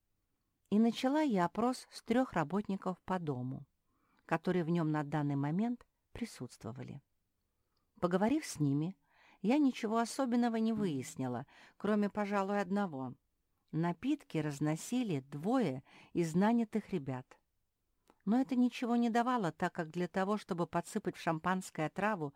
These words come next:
преступнику совершенно не обязательно было наниматься в официанты лично. Более того, это было для него даже опасно,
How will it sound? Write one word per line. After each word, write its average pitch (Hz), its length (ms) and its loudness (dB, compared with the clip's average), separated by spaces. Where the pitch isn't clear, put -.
преступнику 202 640 -2
совершенно 196 640 0
не 147 160 0
обязательно 156 640 -2
было 156 260 -2
наниматься 156 540 -2
в 147 60 -6
официанты 151 640 -2
лично. 135 520 -4
Более 165 400 0
того, 95 360 -8
это 156 220 -2
было 170 260 0
для 165 180 -2
него 175 260 -2
даже 175 300 -2
опасно, 190 600 -6